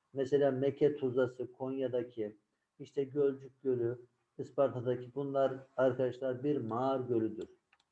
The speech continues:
Evet, üniversite sınavından ne tarz sormuş?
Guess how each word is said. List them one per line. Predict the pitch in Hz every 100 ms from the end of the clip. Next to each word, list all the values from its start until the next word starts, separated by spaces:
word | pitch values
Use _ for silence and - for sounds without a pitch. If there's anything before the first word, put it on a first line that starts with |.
| _ _ _ _ _ _ -
Evet, | 202 175 -
üniversite | 170 185 190 185
sınavından | 160 165 160 160 170 151 - -
ne | 185 185
tarz | 143 131
sormuş? | 120 101 95